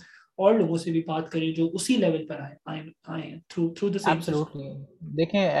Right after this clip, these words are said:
Speaker 2: at the، at the end of the day، آ، مطلب مقصد تو ہمارا ایک ہی ہے کہ مطلب ہم اپنے لوگوں کی بہتری اور اس کے لیے کچھ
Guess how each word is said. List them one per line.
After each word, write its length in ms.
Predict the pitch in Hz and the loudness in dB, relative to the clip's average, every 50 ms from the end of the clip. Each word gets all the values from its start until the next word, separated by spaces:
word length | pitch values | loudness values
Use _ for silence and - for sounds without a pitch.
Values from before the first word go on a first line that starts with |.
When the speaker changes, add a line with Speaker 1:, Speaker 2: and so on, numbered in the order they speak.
| 151 - - | 2 0 0
Speaker 2:
at 200 | - - 151 143 | 2 2 2 2
the، 280 | 139 147 170 - 151 147 | 0 -4 -2 2 2 2
at 60 | 139 | 2
the 200 | 139 143 151 156 | 2 0 0 4
end 80 | 165 | 6
of 80 | 175 170 | 6 6
the 180 | 160 160 147 151 | 6 2 2 2
day، 340 | 147 147 151 147 139 135 - | 2 2 2 0 -2 -2 -2
آ، 440 | - 127 131 127 127 127 123 123 123 | 0 2 2 4 2 2 0 0 -2
مطلب 360 | 123 127 131 127 - - 135 | -4 -6 -12 -6 -2 -2 -2
مقصد 420 | 131 131 135 139 - - 165 - - | 0 0 -4 -4 -2 -4 -4 0 4
تو 120 | 139 135 | 2 4
ہمارا 200 | 135 135 131 139 | 4 4 4 4
ایک 340 | 135 - 139 139 131 - - | 4 4 0 -4 -4 -4 -6
ہی 140 | 135 131 131 | -2 0 0
ہے 100 | 127 127 | 0 0
کہ 100 | 131 131 131 | -2 -6 -6
مطلب 240 | 127 - - 131 135 - _ _ _ _ _ _ _ _ _ _ 147 | -6 -4 -4 -6 -6 -6 _ _ _ _ _ _ _ _ _ _ -6
ہم 120 | 139 - | -4 -2
اپنے 280 | - 156 - 175 170 160 | -4 -2 0 0 2 4
لوگوں 300 | 147 147 143 143 143 139 | 4 4 4 4 2 0
کی 480 | 135 143 139 135 135 135 135 135 131 | -2 -2 0 0 0 -2 -2 -4 2
بہتری 440 | 131 131 131 - 143 135 131 131 135 | 2 2 2 2 -2 -2 0 0 2
اور 200 | 131 127 127 131 | 2 2 2 0
اس 180 | 131 135 - - | -2 -6 -8 -10
کے 100 | - 131 | -8 -6
لیے 120 | 135 131 | -6 -6
کچھ 360 | 131 - 143 - - - - | -4 -4 -6 -6 -6 -14 -14